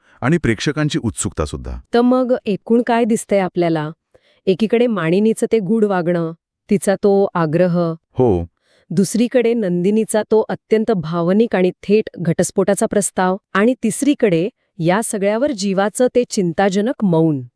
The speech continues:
Speaker 1: अगदी. हे तीन मुद्दे सध्या तरी कथेच्या केंद्रस्थानी आहेत.
Speaker 2: त्यामुळे आता सगळ्यात मोठा प्रश्न हाच आहे की जीवा काय करणार?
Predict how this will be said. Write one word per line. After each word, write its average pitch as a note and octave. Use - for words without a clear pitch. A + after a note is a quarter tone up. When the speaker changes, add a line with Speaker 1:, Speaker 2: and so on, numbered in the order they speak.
Speaker 1:
अगदी. C#2
हे F3+
तीन G#3+
मुद्दे C#3+
सध्या A2
तरी C#3+
कथेच्या A#2
केंद्रस्थानी F#2+
आहेत. C2
Speaker 2:
त्यामुळे A3+
आता C4
सगळ्यात G3+
मोठा A3+
प्रश्न A3
हाच F#3+
आहे E3
की A3+
जीवा F3+
काय G3
करणार? C3+